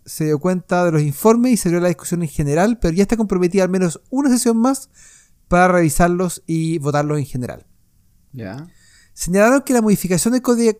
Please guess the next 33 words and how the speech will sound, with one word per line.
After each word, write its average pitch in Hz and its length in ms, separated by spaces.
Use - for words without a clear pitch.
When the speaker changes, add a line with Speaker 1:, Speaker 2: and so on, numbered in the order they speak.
Speaker 1:
Código 208 300
de 208 100
Agua 160 200
facilitará 170 560
el 202 100
trabajo 190 380
que 190 80
tendrá 170 180
la 180 100
Convención 156 640
en 135 140
la 135 60
redacción 131 360
de 165 60
la 165 60
Speaker 2:
Claro. 165 80
Speaker 1:
Constitución, 170 560
asegurando 160 520
que 175 80
el 165 120
agua 185 440
com-, 165 260
eh, 156 240
quede 175 240
como 165 160
un 165 80
derecho, 226 500
además 165 220
de 175 80
priorizar 165 460
el 156 120
consumo 143 400
humano. 98 320